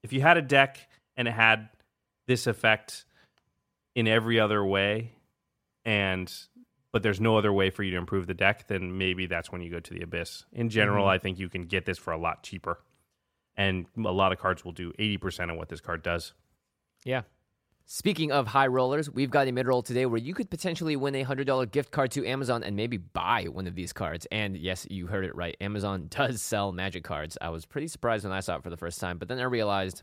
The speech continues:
Speaker 2: well, Amazon just sells everything. Anyway, the show today is brought to you by a new survey for the Command Zone. Midroll is running a quick five-minute survey that essentially helps us learn the demographics of our audience. It's completely anonymous and will help us bring you better ads that match your interests for the show down the line.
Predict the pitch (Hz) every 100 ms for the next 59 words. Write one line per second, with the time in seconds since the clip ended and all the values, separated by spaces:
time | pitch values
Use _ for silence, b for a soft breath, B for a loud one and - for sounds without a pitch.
0 | _ - 87 - 87 87 82 85 67 -
1 | - - 50 - - - - - - B
2 | B B B 185 190 160 156 190 185 170
3 | 165 - 139 - 139 113 113 107 101 123
4 | 156 135 120 131 131 117 127 127 123 117
5 | 113 - 117 117 131 131 117 120 120 110
6 | - 147 - - 135 143 143 - 120 127
7 | 120 104 127 123 117 123 - - 180 -
8 | 147 139 120 123 123 113 110 120 - 90
9 | 95 82 90 98 110 - 90 - 90 156
10 | 175 156 127 107 113 127 120 110 117 -
11 | - 165 - 151 143 120 127 175 160 151
12 | - 117 110 110 107 113 - 120 110 98
13 | 107 - 104 95 - 90 85 82 85 87
14 | 62 50